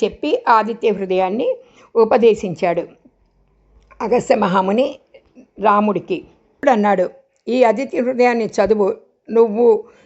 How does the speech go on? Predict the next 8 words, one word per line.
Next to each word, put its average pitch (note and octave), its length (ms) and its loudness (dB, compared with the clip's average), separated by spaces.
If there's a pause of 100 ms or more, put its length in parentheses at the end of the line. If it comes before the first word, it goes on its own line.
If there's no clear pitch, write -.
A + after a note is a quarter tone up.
(100)
నీ A#3 120 0
సర్వశత్రువులని C4 1000 2
జయిస్తావు, G#3 680 -2 (100)
నీ A3+ 200 -2
శత్రువులను B3 760 0 (360)
దునుమాడుతావు, G#3 760 0 (360)
నీ C4 120 4
కోరికలన్నీ C4+ 840 2